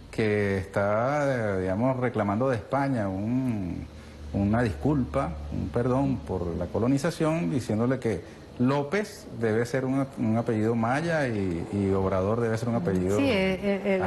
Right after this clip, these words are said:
Speaker 1: azteca, ¿no? En el caso suyo, además de tener apellidos castellanos,
Speaker 2: Sí,
Speaker 1: ¿verdad?
Speaker 2: todos los
Speaker 1: Usted es
Speaker 2: tenemos.
Speaker 1: descendiente de Miguel Peña, de,
Speaker 2: Sí.
Speaker 1: de la Godarria valenciana.
Speaker 2: Valenciana, sí.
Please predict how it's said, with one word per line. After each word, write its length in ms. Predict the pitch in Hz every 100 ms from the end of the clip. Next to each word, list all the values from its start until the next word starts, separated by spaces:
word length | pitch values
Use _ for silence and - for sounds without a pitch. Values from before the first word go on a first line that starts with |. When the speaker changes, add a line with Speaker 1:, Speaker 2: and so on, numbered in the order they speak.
| 185
Speaker 1:
azteca, 400 | 143 113 - 80
¿no? 80 | 123
En 60 | 123
el 100 | 107
caso 300 | 117 117 156
suyo, 400 | 165 165 180 - - - - -
además 460 | 120 110 107 117 139
de 100 | 151
tener 240 | 151 120
apellidos 460 | 139 147 120 123 147 - - - -
castellanos, 560 | - 127 147 147 117 160 - - -
Speaker 2:
Sí, 180 | 165 233
Speaker 1:
¿verdad? 280 | 110 120 214 - -
Speaker 2:
todos 240 | - 214 240
los 100 | 127
Speaker 1:
Usted 120 | 120
es 60 | 120
Speaker 2:
tenemos. 40 | 147 175
Speaker 1:
descendiente 380 | 156 127 127 175
de 60 |
Miguel 260 | 151 123 156
Peña, 420 | - 220 269 - 92
de, 160 | 107
Speaker 2:
Sí. 300 | 92 160 156 - 196
Speaker 1:
de 240 | 104 95
la 160 | 92 90
Godarria 960 | 92 95 104 143 139 117 90 78 71 -
valenciana. 640 | 185 175 196 - - 180 175
Speaker 2:
Valenciana, 840 | 170 165 165 - 165 156 147 151
sí. 360 | 175 - 190